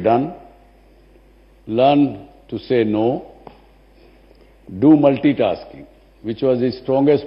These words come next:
point, and, uh, I would add one more thing, that believe that tomorrow never comes, and that's a movie also you must have seen, Tomorrow Never Comes।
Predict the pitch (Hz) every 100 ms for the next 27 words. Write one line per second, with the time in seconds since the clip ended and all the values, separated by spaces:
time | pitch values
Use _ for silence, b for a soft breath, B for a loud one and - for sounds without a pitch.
0 | 123 120 117 117 - - _ _ _ -
1 | 110 117 113 113 110 110 110 107 104 -
2 | - - _ _ _ _ 120 151 180 170
3 | 143 147 143 135 135 135 143 131 123 110
4 | 101 - _ _ _ _ _ - 113 107
5 | 123 151 175 147 139 135 127 127 131 113
6 | 113 107 - 92 82 - _ _ - 110
7 | 107 123 - 139 123 131 151 143 127 123
8 | 131 127 123 120 117 120 101 - 123 127
9 | 123 b b b b b _ 117 120 120
10 | 110 104 101 - 87 78